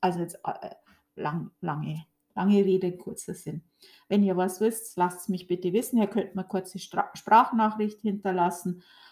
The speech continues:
oder auf Facebook oder im Blog,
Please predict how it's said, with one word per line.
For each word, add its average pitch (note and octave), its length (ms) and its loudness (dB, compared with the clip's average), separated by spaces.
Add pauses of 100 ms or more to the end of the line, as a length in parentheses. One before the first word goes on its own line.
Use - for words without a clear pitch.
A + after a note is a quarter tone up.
(200)
oder F#3 600 4 (220)
auf F#3+ 280 0
Facebook G3 800 2 (200)
oder F3+ 420 0
im F3+ 240 -2
Blog, F#3 360 0